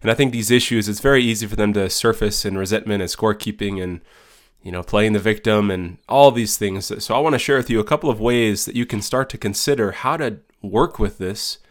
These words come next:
in a way that you can actually find results. Now, the reason why I thought about this podcast, I was, uh, I,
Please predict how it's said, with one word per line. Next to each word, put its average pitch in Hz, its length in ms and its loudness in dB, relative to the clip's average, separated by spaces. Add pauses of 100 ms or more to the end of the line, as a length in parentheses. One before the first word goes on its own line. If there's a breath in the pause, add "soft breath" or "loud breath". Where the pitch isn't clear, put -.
(420 soft breath)
in 127 80 -4
a 139 60 4
way 180 100 4
that 196 100 4
you 151 80 -2
can 147 120 -2
actually 143 300 0
find 113 260 0
results. 95 600 -2 (680 loud breath)
Now, 147 220 6
the 139 120 2
reason 180 280 2
why 151 120 4
I 127 40 2
thought 143 200 4
about 135 180 4
this 113 120 -4
podcast, 110 580 2
I 143 120 2
was, 113 240 0
uh, 101 260 2 (500 soft breath)
I, - 120 -8